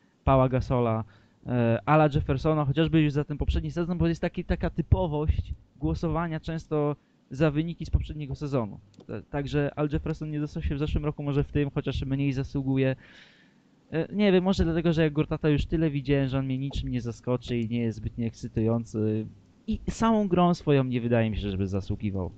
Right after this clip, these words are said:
na, na występ w All-Star Game. Dlatego ja się tam nie włączyłem do akcji Marcin Gortat N B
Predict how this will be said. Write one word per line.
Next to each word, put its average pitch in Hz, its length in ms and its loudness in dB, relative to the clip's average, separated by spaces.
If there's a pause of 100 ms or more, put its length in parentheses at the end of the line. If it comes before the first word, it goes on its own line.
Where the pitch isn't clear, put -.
na, 104 260 -4
na 101 380 -4 (340)
występ 113 300 -2
w 107 60 -2
All-Star 107 280 -2
Game. 139 260 2 (380)
Dlatego 156 360 4
ja 170 120 6
się 180 120 0
tam 165 120 -2
nie 165 120 2
włączyłem 156 460 2
do 127 160 4
akcji 113 1000 -2
Marcin 120 320 -2
Gortat 117 340 0
N 113 140 -2
B 113 60 0